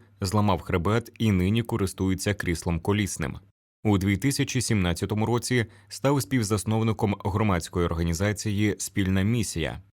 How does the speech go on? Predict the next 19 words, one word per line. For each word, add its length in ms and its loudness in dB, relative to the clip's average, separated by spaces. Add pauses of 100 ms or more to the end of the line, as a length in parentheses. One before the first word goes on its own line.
(260)
Працює 400 2
психологом 840 0
у 120 4
державній 760 2
реабілітаційній 960 2
установі 840 0
«Центр 500 0
комплексної 760 0
реабілітації 960 0 (280)
для 180 2
осіб 340 0
з 60 -2
інвалідністю 760 2
Галичина», 640 0 (340)
де 240 2
допомагає 580 0
пораненим 580 2
після 320 -2
ампутацій 840 0